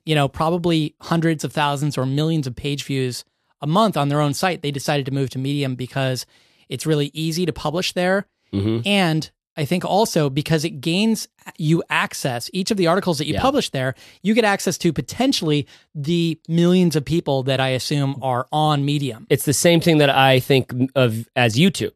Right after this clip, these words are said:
Speaker 2: right? At YouTube, the same thing happens. Like, uh, I was talking to someone on Fizzle Friday today. Um, Christine was on Fizzle Friday.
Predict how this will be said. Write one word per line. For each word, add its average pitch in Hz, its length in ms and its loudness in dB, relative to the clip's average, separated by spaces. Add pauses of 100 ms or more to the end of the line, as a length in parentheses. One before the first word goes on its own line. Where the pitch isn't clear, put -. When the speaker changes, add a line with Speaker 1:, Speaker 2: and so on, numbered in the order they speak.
(100)
Speaker 2:
right? 117 240 2
At 131 160 0
YouTube, 131 420 4
the 104 80 -2
same 113 220 2
thing 113 180 2
happens. 113 420 0
Like, 107 140 -2
uh, 120 60 2
I 120 340 2
was 110 120 0
talking 120 220 0
to 113 60 0
someone 117 240 2
on 107 80 2
Fizzle 117 280 0
Friday 131 580 4 (100)
today. 120 560 4 (600)
Um, 113 440 4 (140)
Christine 135 640 4 (680)
was 123 180 4
on 127 180 4
Fizzle 165 260 2
Friday. 139 640 4